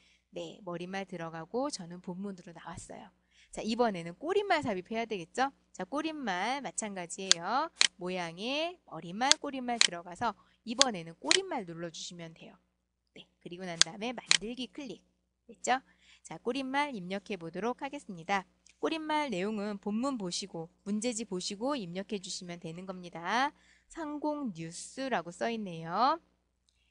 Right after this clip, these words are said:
자, 입력 되셨죠? 입력 되셨으면은 블록을 잡아주시고요. 마찬가지로 도구 모음에서 글씨를 바꿔볼게요. 자, 글씨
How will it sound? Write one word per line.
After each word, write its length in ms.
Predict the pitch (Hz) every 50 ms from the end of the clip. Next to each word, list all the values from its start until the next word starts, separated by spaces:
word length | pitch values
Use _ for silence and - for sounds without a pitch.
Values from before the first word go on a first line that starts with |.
| _ _
자, 320 | - - 185 170 165 156 - -
입력 580 | - 190 185 185 185 190 214 233 254 269 262 - _ _ _
되셨죠? 560 | - 202 185 - 175 - - - 226 240 254 254 - _ _ _ _ _ _ _ -
입력 300 | 196 208 233 247 254 -
되셨으면은 720 | - 175 - 226 208 - - 202 185 170 170 196 247 262
블록을 380 | - 277 339 349 370 349 330 262
잡아주시고요. 920 | 220 175 175 170 165 170 170 - 196 196 208 208 196 196 208 202 175 165 - _ - _ _
마찬가지로 680 | - 233 - 311 302 302 285 269 247 220 240 233 254 240
도구 340 | - 208 208 - 302 339
모음에서 400 | 330 330 285 262 233 208 202 196
글씨를 360 | 185 - 175 - - 190 180 180
바꿔볼게요. 1040 | - - - - 180 160 165 165 - - 190 180 170 165 175 202 240 277 320 339 - _ _ - - - _
자, 220 | - - 175 170 165
글씨 600 | - - 220 233 220 - - - 240 247 254 247